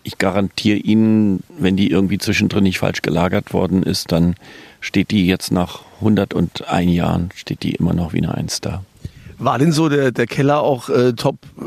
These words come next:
Speaker 2: äh, top in Schuss hier alles, als wir, wie ihr das vorgefunden habt? Äh, gibt's da auch sowas wie eine Schatzkammer und, äh, noch entsprechende Restbestände?
Speaker 1: Ja, es gibt eine Schatzkammer, aber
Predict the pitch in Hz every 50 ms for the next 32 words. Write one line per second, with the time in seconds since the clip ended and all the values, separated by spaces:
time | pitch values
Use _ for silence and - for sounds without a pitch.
0 | - - - - 190 - - - - - - 151 139 - 131 123 110 - - 185
1 | 202 - - - 185 175 143 107 - 165 180 175 160 - 151 - - 147 147 135
2 | 143 147 - - 143 143 151 156 160 156 143 - - 151 160 165 170 151 - 165
3 | 160 - - 156 156 175 - - 156 147 139 139 135 127 127 - - 135 - 131
4 | 160 156 156 - - 165 147 - 147 131 143 143 143 139 127 147 147 143 127 -
5 | - 151 - - - - 139 143 147 151 151 151 156 147 139 139 131 - - 156
6 | 143 135 123 139 131 123 135 98 - - 127 120 - 135 127 127 123 131 131 131
7 | - 117 135 - - - 151 - - 139 131 135 143 151 165 - _ - - -
8 | - 101 107 127 135 127 - - 160 165 - 95 127 151 151 - - 135 135 -
9 | - - - 127 127 131 131 120 - - 98 90 101 110 107